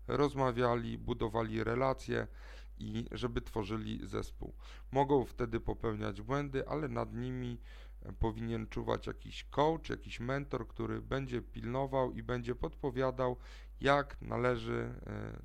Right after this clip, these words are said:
takie błędy naprawiać albo jak, jakie wnioski należy wyciągać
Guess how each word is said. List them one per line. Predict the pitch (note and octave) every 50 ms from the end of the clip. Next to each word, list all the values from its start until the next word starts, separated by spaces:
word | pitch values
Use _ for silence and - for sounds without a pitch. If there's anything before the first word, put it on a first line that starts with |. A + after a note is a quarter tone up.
| - -
takie | - - - A#2+ G#2+
błędy | G#2 A2 A#2 A2 G#2 A2 G#2+
naprawiać | G#2+ A2 G#2+ - - C#3+ C#3+ C3+ C#3 C3 C3 - - - - - - -
albo | - B2+ B2 B2 C3
jak, | B2+ B2 - - - -
jakie | B2+ C#3 C3+ - B2+ A2+
wnioski | G2 G#2+ A2+ G#2+ - - A2+ G#2+
należy | G#2 G#2 G#2 G#2+ G#2+ G2+ G2 G#2+ G#2+ G#2+ - -
wyciągać | G#2 A#2 A#2+ - A2+ A2 G#2+ G#2 G#2 G2+ -